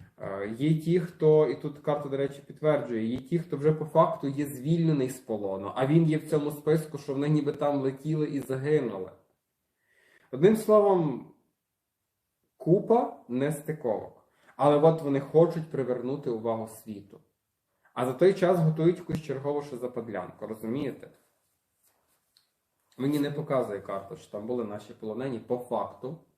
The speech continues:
і вони там загинули. Але мені показує карта, що, ще раз кажу, щоб доказати свою правоту, вони можуть привезти там якісь тіла.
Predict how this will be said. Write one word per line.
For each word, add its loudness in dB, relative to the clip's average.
і -8
вони -4
там -10
загинули. -16
Але 6
мені 0
показує 0
карта, 0
що, -6
ще 4
раз 4
кажу, -6
щоб -4
доказати 4
свою -6
правоту, -2
вони 4
можуть 4
привезти 6
там -2
якісь -8
тіла. -4